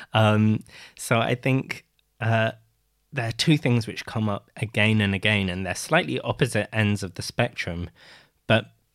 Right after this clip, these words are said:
they lead to the same conclusion. The first is, how will this affect me? Um,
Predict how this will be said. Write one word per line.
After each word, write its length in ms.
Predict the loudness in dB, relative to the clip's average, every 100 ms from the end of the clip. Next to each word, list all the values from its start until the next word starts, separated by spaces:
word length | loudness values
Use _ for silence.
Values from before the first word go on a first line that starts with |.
| _ -2
they 380 | 2 2 0 -2
lead 360 | 2 4 2
to 80 | -2
the 100 | -2
same 280 | 2 4 4
conclusion. 800 | 2 0 4 4 2 -2 -6 -8 -18 -12
The 120 | -6 -2
first 440 | 4 4 4 2
is, 380 | 4 6 4 -4 _ _ _ _ 0
how 220 | 4 4
will 220 | 4 2
this 420 | 2 -2 -2 -8 -8
affect 420 | -2 -2 -2 -2
me? 420 | 0 0 -2 -8 _ _ _ _ -4
Um, 500 | -2 0 -2 -4